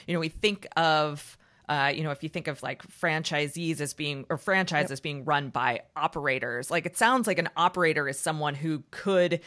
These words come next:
Speaker 1: step in and take over the business, at least in the form that it is now, forever, if necessary, right?
Speaker 2: Yep.
Speaker 1: Yeah. I love that distinction. I, I love the,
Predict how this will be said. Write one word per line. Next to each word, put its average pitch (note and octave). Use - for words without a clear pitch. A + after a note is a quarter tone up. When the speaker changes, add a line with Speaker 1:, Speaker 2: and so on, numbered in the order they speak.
Speaker 1:
step F3+
in E3
and D3+
take D#3+
over D3+
the C#3+
business, D#3+
at -
least A3
in F#3+
the F#3
form E3+
that D3+
it D3+
is D3
now, C#3+
forever, D#3+
if D3
necessary, D#3
right? E3+
Speaker 2:
Yep. G3
Speaker 1:
Yeah. F3
I G3
love G3+
that F3+
distinction. D#3+
I, F#3
I F#3
love F#3+
the, E3+